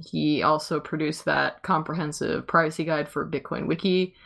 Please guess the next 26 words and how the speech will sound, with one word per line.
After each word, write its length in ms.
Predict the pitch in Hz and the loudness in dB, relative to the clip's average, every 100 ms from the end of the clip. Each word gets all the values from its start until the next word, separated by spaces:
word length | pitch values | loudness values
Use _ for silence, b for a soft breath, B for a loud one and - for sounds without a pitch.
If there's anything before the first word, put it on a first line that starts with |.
| b b b - | b b b -4
and 220 | 160 156 | 0 2
also 560 | 147 156 - 151 151 - | 2 2 0 0 2 2
Electrum 800 | 160 156 - 160 151 151 160 - | 2 2 -2 -2 -2 -2 -6 -2
Personal 360 | 196 185 196 | 0 2 0
Server, 440 | 190 190 190 196 196 | 2 2 4 2 2
but, 500 | 156 151 147 147 - | 2 2 2 -2 -2
um, 220 | 143 147 | -2 -2
because 380 | 151 151 151 156 | -4 -2 -2 0
he 120 | 160 | 0
recently 360 | 147 156 156 165 | 0 0 -2 -2
published 560 | - 151 156 147 - | 2 2 2 0 -2
the 160 | - 151 | -4 -2
software 460 | - 180 180 170 160 | 4 2 2 -2 -2
design 400 | 156 160 160 160 | -2 -2 -2 -2
spec 320 | - 151 - | -2 -2 0
for 120 | 151 | -4
CoinSwaps, 840 | - 202 190 185 147 147 180 - | 0 2 2 2 2 2 0 -4
which 180 | 165 - | -8 -2
we 220 | 156 143 | -2 0
already 300 | 135 147 151 | 2 2 0
s-, 160 | 156 - | -2 -8
discussed 540 | - - 156 147 - | -10 -2 0 0 -4
in 180 | 160 147 | -4 -2
a 160 | 143 - | -2 -4
previous 400 | - 156 151 - | 0 0 0 2
episode. 520 | 156 175 - 185 190 | 0 0 2 2 0